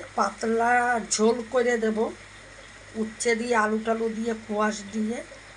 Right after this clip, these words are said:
সেটিও শেয়ার করলাম আপনাদের সাথে। এই যে বন্ধুরা, আমার লাল শাক হয়ে গেছে, আমি এখন একটা জায়গায় ডালি ঢেলে নেব। কি দারুণ হয়েছে দেখুন, গরমের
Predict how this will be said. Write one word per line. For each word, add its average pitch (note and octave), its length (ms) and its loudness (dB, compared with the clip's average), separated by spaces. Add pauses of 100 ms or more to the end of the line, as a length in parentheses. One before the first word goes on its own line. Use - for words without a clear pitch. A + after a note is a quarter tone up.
(160)
সেটিও G#3 340 0 (120)
শেয়ার G#3+ 260 2 (120)
করলাম G#3+ 320 -4 (140)
আপনাদের G#3+ 480 -4
সাথে। A3 260 -10 (1120)
এই A3 80 6 (140)
যে A#3+ 80 4 (140)
বন্ধুরা, A3 420 2 (120)
আমার G#3+ 200 2 (120)
লাল G3 140 -2 (160)
শাক G#3 280 0
হয়ে G#3+ 300 2
গেছে, G3+ 300 2 (880)
আমি G3 160 -2 (160)
এখন A#3+ 220 -2 (140)
একটা - 200 -6 (140)
জায়গায় G#3+ 460 -2
ডালি F#3+ 280 -4 (480)
ঢেলে G3+ 340 0
নেব। G3+ 160 0 (2500)
কি A#3 100 -6 (120)
দারুণ G3 340 -2
হয়েছে G#3 220 -4 (120)
দেখুন, G3 300 -4 (840)
গরমের G#3+ 460 2